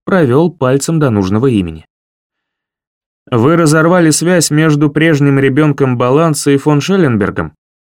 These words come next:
спросил он. «Если вы про Веронику, то нет». Пожал я плечами.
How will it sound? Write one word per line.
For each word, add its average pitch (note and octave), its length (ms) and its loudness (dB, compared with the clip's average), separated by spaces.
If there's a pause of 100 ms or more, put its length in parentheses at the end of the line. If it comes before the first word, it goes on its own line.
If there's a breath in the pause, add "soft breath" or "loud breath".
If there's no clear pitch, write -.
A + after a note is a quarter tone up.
(100)
спросил G#2 580 -4
он. F2 260 -6 (920)
«Если F#2 360 -2
вы F2 200 -2
про F2+ 160 -4
Веронику, F2 640 -2
то B2+ 180 -2
нет». F#2 360 -6 (400)
Пожал D3+ 380 0
я D#3 140 2
плечами. G2+ 520 -4